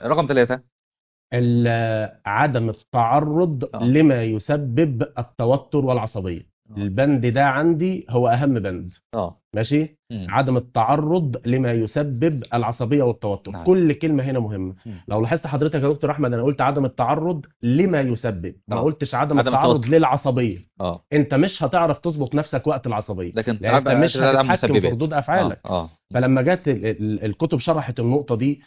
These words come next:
Speaker 2: كويس، قال لك: "لما يسبب". اشمعنى
Speaker 1: نعم.
Speaker 2: لما يسبب؟
Speaker 1: مم.
Speaker 2: يعني، مكالمة تليفون هتجيلي هتضايقني، بقول للمريض: "ما تردش".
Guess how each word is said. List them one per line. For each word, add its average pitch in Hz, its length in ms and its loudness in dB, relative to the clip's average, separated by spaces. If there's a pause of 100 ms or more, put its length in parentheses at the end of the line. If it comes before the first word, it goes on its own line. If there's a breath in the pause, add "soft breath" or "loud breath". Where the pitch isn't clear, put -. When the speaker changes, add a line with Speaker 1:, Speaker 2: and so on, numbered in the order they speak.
(140 soft breath)
Speaker 2:
كويس، 147 400 2 (160 soft breath)
قال 156 120 4
لك: 147 180 0
"لما 156 360 4
يسبب". 110 540 -4
اشمعنى 170 280 0
Speaker 1:
نعم. 156 160 2
Speaker 2:
لما 160 160 2
يسبب؟ 117 560 -2
Speaker 1:
مم. 92 240 -14
Speaker 2:
يعني، 131 220 4
مكالمة 170 320 2
تليفون 160 360 0
هتجيلي 113 400 -2
هتضايقني، 151 540 0
بقول 131 280 0
للمريض: 139 300 2
"ما 143 80 2
تردش". - 680 -10